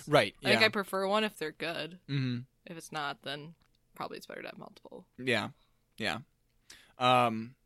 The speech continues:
Speaker 1: but yeah, it was, uh, it was a good time. Um, I definitely recommend the book. It's, I, I, I recommend the book if you have any interest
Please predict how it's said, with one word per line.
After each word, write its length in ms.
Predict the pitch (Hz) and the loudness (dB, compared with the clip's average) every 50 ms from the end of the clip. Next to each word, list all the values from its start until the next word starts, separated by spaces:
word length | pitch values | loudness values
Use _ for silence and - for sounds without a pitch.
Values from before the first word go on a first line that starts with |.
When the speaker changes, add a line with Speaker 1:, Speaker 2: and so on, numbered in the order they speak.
| _ _ _ _ _ - - _ _ _ - | _ _ _ _ _ -20 -20 _ _ _ -6
Speaker 1:
but 80 | 208 247 | -2 -2
yeah, 120 | 277 151 | 0 0
it 40 | 135 | -2
was, 180 | 135 139 143 | -2 -2 0
uh, 500 | 170 160 156 151 151 151 151 147 147 143 | 2 4 6 6 6 6 4 4 2 0
it 540 | 156 165 _ _ _ _ _ _ _ - - | -4 -8 _ _ _ _ _ _ _ -16 -12
was 60 | 135 | -10
a 40 | 151 | -6
good 160 | 170 170 160 - | -4 -4 -4 -2
time. 380 | 147 135 139 147 160 175 190 _ _ _ _ - | -2 -2 -2 -2 -4 -8 -12 _ _ _ _ -10
Um, 600 | 120 120 117 113 110 104 101 101 107 110 131 - _ _ _ _ _ _ _ - | -8 -6 -4 -4 -4 -6 -6 -8 -10 -12 -14 -18 _ _ _ _ _ _ _ -6
I 60 | 120 | -2
definitely 300 | 123 135 120 - 104 101 | 0 0 0 -2 -4 -4
recommend 340 | 98 92 95 - 98 95 95 | -4 -4 -6 -6 -8 -8 -8
the 40 | 95 | -8
book. 320 | 107 92 95 110 - - - _ _ - _ _ _ _ - - - - _ _ _ _ _ _ _ _ - | -8 -8 -8 -8 -10 -18 -20 _ _ -20 _ _ _ _ -20 -20 -20 -20 _ _ _ _ _ _ _ _ -4
It's, 140 | 135 131 - - - | -4 -4 -4 -2 0
I, 160 | 127 147 - - - - - - _ - | 4 4 4 2 0 -18 -20 -16 _ 0
I, 140 | 156 175 170 165 | 2 2 2 4
I 60 | - 180 | 4 6
recommend 400 | 202 226 240 - 208 190 180 170 | 6 6 6 6 4 2 4 2
the 40 | 147 | 4
book 280 | 131 143 139 135 - - - | 4 4 2 2 0 -6 -2
if 360 | 151 147 147 - - - - | 0 0 0 0 -4 -16 -16
you 680 | - 135 131 131 127 127 127 123 120 120 117 120 120 127 _ _ _ _ _ _ _ _ - | -14 -8 -4 -2 0 0 2 0 0 0 0 0 -2 -4 _ _ _ _ _ _ _ _ -2
have 220 | - 135 123 131 - | 0 0 0 0 0
any 260 | 139 143 151 156 156 | -2 0 0 0 -2
interest 960 | 147 98 131 131 123 - - 131 123 120 113 110 - - - - - - - | -2 -4 -4 -4 -4 -4 -2 0 2 2 2 2 0 -2 -2 -6 -8 -12 -12